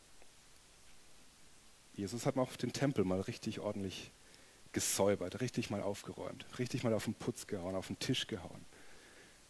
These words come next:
Da war er mal nicht so der brave, sanfte, harmlose Jesus, den man manchmal so sieht. Da hat er mal richtig auf den Putz gehauen. Also das wäre doch jetzt eine spannende Frage, darüber mal nachzudenken.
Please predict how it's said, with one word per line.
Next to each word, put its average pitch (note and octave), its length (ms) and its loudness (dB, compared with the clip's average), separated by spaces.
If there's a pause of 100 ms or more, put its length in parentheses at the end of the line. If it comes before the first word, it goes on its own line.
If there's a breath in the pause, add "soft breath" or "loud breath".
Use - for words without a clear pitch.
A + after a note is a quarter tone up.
(100)
Da G#2 120 4
war D3 160 10
er E3 80 12
mal C3+ 160 12
nicht F3+ 220 8
so A#2+ 220 6
der G2 420 8 (300)
brave, A2+ 540 8
sanfte, A2 880 2
harmlose A2+ 680 8
Jesus, G#2+ 480 4
den G2+ 140 -4
man G2+ 120 2
manchmal G#2 380 0
so F#2 120 -6
sieht. F2 360 -8 (960 soft breath)
Da F#2+ 100 -4
hat A#2 120 4
er B2 60 6
mal A2 180 8
richtig - 680 2
auf G2+ 140 0
den G2 100 0
Putz - 320 -4
gehauen. F#2 400 -8 (1400 loud breath)
Also G#2+ 200 4
das C3 140 6
wäre E3+ 100 12
doch D#3+ 80 12
jetzt D#3 120 6
eine C#3+ 80 6
spannende C#3 380 10
Frage, B2 400 10
darüber A2+ 300 10
mal G2+ 180 6
nachzudenken. F#2+ 720 0